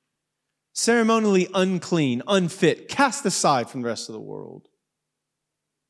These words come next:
And there's Jairus.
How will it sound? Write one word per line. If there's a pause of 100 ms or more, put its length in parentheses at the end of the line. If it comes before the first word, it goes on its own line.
(2750)
And
there's
Jairus.